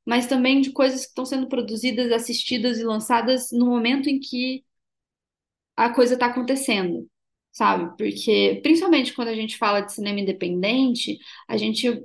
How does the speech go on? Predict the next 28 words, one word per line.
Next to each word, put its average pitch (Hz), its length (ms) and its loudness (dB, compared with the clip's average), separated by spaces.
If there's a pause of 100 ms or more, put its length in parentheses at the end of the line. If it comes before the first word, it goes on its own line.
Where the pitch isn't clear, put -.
(100)
sempre 294 480 0
esbarra 240 500 4
na 240 120 -2
questão 240 280 -6
dos 233 160 -8
festivais, 214 720 -2
por - 120 -10
exemplo. - 420 -10 (440)
Então, 208 880 -2 (260)
é, 202 360 2
saber 220 960 4 (600)
pra 226 200 4
onde 302 180 6
o - 20 -2
seu 233 160 0
filme 180 260 -8
vai, 220 480 0 (580)
é, 180 840 -6 (300)
em 214 120 -8
qual 254 220 4
festival 262 320 0
ele 214 100 0
pode 190 220 -4
passar, 180 720 0
que 240 140 -8
tipo - 240 -6
de 226 140 -6
festival 214 480 0